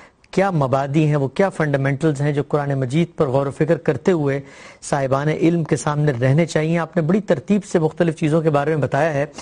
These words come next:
ایک نئی چیز کو میں آج زیر غور لا-، لانا چاہتا ہوں، اور وہ ہے سبع مثانی۔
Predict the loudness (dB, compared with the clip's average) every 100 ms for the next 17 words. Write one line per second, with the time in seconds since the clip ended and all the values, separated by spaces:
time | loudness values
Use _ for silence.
0 | -20 -4 -2 2 2 2 0 0 0 2
1 | 2 -2 -10 -8 -2 2 2 4 2 2
2 | 0 0 -2 -2 -2 -2 -2 -2 0 0
3 | 0 0 -4 -10 -4 0 0 0 -4 -2
4 | 0 0